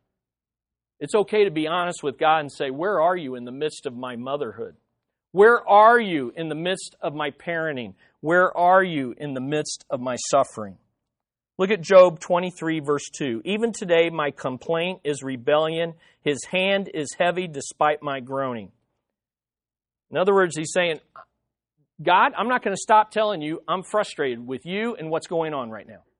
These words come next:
I'm just not backing off this. They're trying to shut me up, but I want you to hear me because I'm frustrated and I'm gonna be honest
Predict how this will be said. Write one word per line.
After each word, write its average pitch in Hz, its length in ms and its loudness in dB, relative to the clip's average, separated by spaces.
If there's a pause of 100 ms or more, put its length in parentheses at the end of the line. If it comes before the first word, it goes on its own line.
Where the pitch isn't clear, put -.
(140)
I'm 156 140 -2
just 180 160 -6
not 196 260 -2
backing 160 340 0
off 165 240 -6
this. - 280 -18 (760)
They're 165 140 2
trying 202 300 4
to 196 60 2
shut 220 300 4
me 196 160 0
up, 247 260 2 (1040)
but 135 100 0
I 147 100 4
want 170 240 -2
you 175 80 -12
to 147 60 -8
hear 151 240 -6
me 104 240 -14 (520)
because 127 240 -6
I'm 120 120 -2
frustrated 113 680 -2 (320)
and 123 100 -12
I'm 131 180 -8
gonna 143 220 -6
be 131 300 -8
honest 151 600 -6